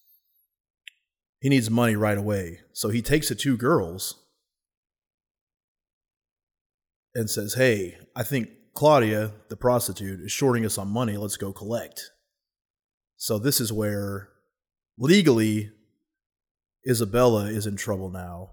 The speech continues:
because they go and on fucking tape intimidate and coerce Claudia to give them money,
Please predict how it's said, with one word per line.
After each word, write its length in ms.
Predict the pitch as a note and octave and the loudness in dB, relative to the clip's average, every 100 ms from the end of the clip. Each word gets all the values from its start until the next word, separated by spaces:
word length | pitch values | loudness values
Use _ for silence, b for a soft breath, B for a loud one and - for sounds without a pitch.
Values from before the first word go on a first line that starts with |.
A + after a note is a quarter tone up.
| _ | _
because 340 | A2 A2 A2 G2+ | -8 -2 -2 -2
they 120 | G#2 | -6
go 800 | G2+ A#2 B2 A2+ G2+ G2 F#2+ - _ _ _ _ _ _ _ - | -2 2 4 4 0 -4 -8 -14 _ _ _ _ _ _ _ -6
and 280 | A#2 G#2+ G#2+ _ _ _ _ _ _ | -2 -2 -4 _ _ _ _ _ _
on 200 | A#2 A#2 | -4 -2
fucking 540 | G#2+ - D3+ D3+ C#3 A2 | -4 -2 0 0 -4 -4
tape 480 | - D3 A2 G#2+ - - - - _ _ _ _ _ _ _ _ _ _ _ _ _ _ - | -2 0 0 0 0 -2 -6 -14 _ _ _ _ _ _ _ _ _ _ _ _ _ _ -10
intimidate 800 | G#2 F#2+ B2+ A#2 G#2+ G#2+ G#2 - | -8 -2 0 2 2 0 -2 -6
and 140 | G2+ | -12
coerce 560 | - G2+ A2 G#2+ G#2 - | -8 -2 0 0 -2 -8
Claudia 600 | - A2 G#2 G2+ G2 G2 - | -4 -2 -2 -4 -6 -8 -10
to 100 | G2+ | -8
give 200 | G#2+ G#2+ | -6 -4
them 140 | G#2 | -4
money, 460 | G2+ G2+ G2+ G2+ | -2 -4 -4 -8